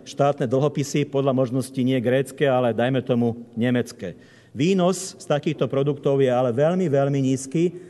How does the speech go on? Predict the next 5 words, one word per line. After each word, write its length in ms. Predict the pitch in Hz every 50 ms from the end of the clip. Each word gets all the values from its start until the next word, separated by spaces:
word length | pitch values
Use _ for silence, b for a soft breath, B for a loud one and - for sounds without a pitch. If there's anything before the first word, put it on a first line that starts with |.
| B B B B B
častokrát 720 | - 156 160 156 - - 143 - - 143 139 139 151 151 -
nedosahuje 680 | 135 135 131 147 135 - 156 143 139 143 143 139 147 147
ani 240 | 131 135 139 135
úroveň 480 | 135 139 135 143 147 147 143 143 143 165 - 135
inflácie. 640 | 143 135 - - 160 139 117 - - - 80 82